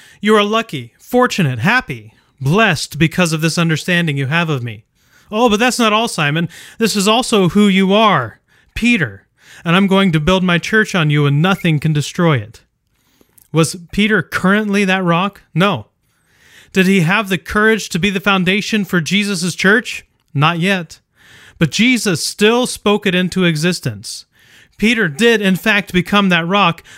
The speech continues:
but he had to go through some major disappointment to get there. Abracadabra. Jesus offers more blessings in John seventeen when he's telling his disciples they are blessed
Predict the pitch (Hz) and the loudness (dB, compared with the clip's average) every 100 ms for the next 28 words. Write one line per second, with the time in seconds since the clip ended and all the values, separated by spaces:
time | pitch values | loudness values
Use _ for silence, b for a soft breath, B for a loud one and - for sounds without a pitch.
0 | - 190 196 165 202 185 180 196 196 185 | -2 0 2 2 0 -2 -2 -2 -2 -4
1 | - 160 180 196 175 170 170 160 165 175 | 0 0 2 0 0 -2 -2 -2 0 0
2 | 160 151 151 175 - 147 107 98 _ _ | 0 -2 -2 -2 -2 -4 -4 -10 _ _
3 | _ _ _ _ 170 131 120 120 120 131 | _ _ _ _ -2 -2 -2 -4 -2 -2
4 | 110 104 - _ _ _ _ _ _ _ | -2 -10 -16 _ _ _ _ _ _ _
5 | _ _ _ _ _ _ _ _ - 254 | _ _ _ _ _ _ _ _ -2 -2
6 | 202 190 190 190 170 160 175 147 160 156 | -2 0 0 0 -2 0 0 0 -2 -2
7 | 170 147 147 127 160 160 - 151 151 170 | -4 -4 -4 -2 -2 -2 -2 -2 -2 0
8 | 165 160 147 156 - 175 165 151 143 151 | 0 2 2 0 0 -2 0 -2 -2 -4
9 | - 160 160 147 139 147 135 117 156 151 | -2 -2 -2 -4 0 0 -2 -2 0 0
10 | - | -4